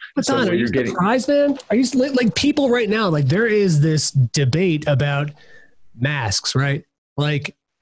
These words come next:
Speaker 2: Yeah.
Speaker 1: I've seen f-, from what I've heard from many, uh, y-, you know, and again, wearing masks helps stop this spread, right? Like, it doesn't stop you from getting it. From what I, from, this is from what I'm told.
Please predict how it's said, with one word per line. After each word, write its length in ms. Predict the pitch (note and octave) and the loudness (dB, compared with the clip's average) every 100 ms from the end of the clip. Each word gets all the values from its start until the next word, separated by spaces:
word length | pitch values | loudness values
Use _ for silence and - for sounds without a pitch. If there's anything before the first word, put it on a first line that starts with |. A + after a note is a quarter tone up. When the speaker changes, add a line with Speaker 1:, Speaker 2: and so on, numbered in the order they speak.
| _ - | _ -2
Speaker 2:
Yeah. 300 | G#2 G2 - - - | 0 -2 -6 -16 -8
Speaker 1:
I've 200 | G3+ B3 | -4 -2
seen 420 | - A#3+ G#3+ G3 F#3 - - - - | 0 2 2 0 -2 -10 -18 -12 -10
f-, 80 | |
from 360 | - C#3+ E3+ D#3 | -6 -4 0 0
what 140 | E3 | 2
I've 200 | B3 C4 | 0 0
heard 260 | E3+ C#3+ C3 | 0 0 0
from 300 | D3 C3+ C#3+ | 0 2 2
many, 360 | F#3+ G3 F3+ C#3+ | 2 2 2 2
uh, 380 | C#3 C3 C3 A#2+ - - | 2 4 4 0 -4 -8
y-, 320 | F3 D3 D3+ C#3+ | -4 -2 -2 -4
you 240 | D3+ E3 | -2 0
know, 160 | C#3+ C3 | 2 2
and 80 | |
again, 340 | C#3+ E3 B2 A2 - _ _ - _ _ _ | 2 2 0 0 -4 _ _ -20 _ _ _
wearing 360 | D#3 E3+ B3 F#3+ | 0 2 2 2
masks 460 | C#3 C3 B2+ - | 2 0 -2 -4
helps 680 | - - A#2+ A#2+ - - - _ _ _ _ _ _ _ _ | -8 -4 -2 0 -2 -6 -8 _ _ _ _ _ _ _ _
stop 480 | - - C3 B2 - | -6 -2 -2 -2 -2
this 160 | A#2+ | -2
spread, 440 | - - A#2+ A#2+ - | -2 -2 -4 -2 -2
right? 260 | B2+ C3+ - | 0 0 -2
Like, 500 | C#3+ B2+ A#2+ - - - | -2 0 -2 -8 -8 -4
it 100 | C#3 | -2
doesn't 280 | F#3 G3 | 0 0
stop 300 | E3+ F#3 D#3 D3+ | 0 -2 -2 0
you 60 | |
from 160 | F3 D#3 | 0 0
getting 240 | D3 C#3 | 0 0
it. 100 | C#3+ | 0
From 180 | F#3+ B3 | 0 2
what 120 | B3 | 2
I, 160 | A#3+ G#3+ | 0 -2
from, 400 | E3+ G#3+ G3+ E3+ | 0 0 2 2
this 200 | A3 - | 0 0
is 60 | F#3+ | 0
from 120 | G3+ | 0
what 100 | F3+ | 2
I'm 140 | D#3 | 2
told. 300 | C#3 B2+ B2+ | 2 2 0